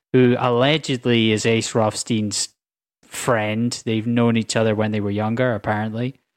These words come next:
So the mob sends in Santoro to protect the investment. However, Nicky Santoro is just typical Joe Pesci mob character. He basically fucks everything up,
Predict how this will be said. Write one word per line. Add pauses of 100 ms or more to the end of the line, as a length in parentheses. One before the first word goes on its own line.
(340)
So
the
mob
sends
in
Santoro
to
protect
the
investment.
However, (540)
Nicky
Santoro (220)
is
just (280)
typical
Joe
Pesci
mob
character.
He
basically
fucks
everything
up,